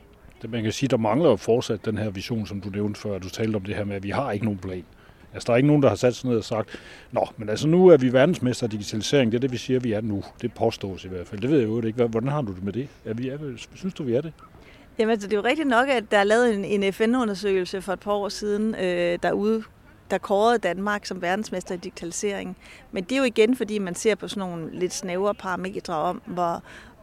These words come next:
Speaker 2: hvor meget bruger vi, øh, hvor meget bruger vi, øh,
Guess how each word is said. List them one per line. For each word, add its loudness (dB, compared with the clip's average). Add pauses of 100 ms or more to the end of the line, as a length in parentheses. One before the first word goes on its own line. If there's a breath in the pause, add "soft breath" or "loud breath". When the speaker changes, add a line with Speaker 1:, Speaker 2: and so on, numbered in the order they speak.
(120)
Speaker 2:
hvor 0
meget 6
bruger 6
vi, -2
øh, -4 (540)
hvor 4
meget 6
bruger 4
vi, 2
øh, 2